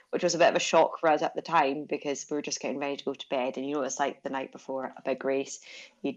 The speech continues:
you don't <laughs> often get as much sleep as you'd like to. So when we found out we we're getting an hour less, it kind of threw us off a bit. But in hindsight, it was definitely a good thing because it was,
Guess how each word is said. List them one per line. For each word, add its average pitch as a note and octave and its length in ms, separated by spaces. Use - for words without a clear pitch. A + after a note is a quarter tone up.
you C#3+ 260
don't C3+ 180
<laughs> - 60
often D#3+ 280
get E3+ 160
as D#3 120
much - 180
sleep - 220
as D3+ 120
you'd C#3 120
like C#3+ 220
to. C#3+ 160
So C#3+ 200
when D3+ 220
we E3+ 80
found E3+ 240
out D3+ 100
we D#3 60
we're E3 60
getting D3+ 200
an D3+ 100
hour C#3+ 220
less, C#3+ 340
it - 100
kind C#3 120
of C#3+ 120
threw D3 240
us C3+ 100
off C3+ 180
a C3+ 60
bit. - 220
But C#3+ 260
in C#3+ 140
hindsight, C#3 480
it - 60
was - 100
definitely C#3 440
a C3 40
good - 260
thing C#3 320
because - 380
it - 100
was, - 260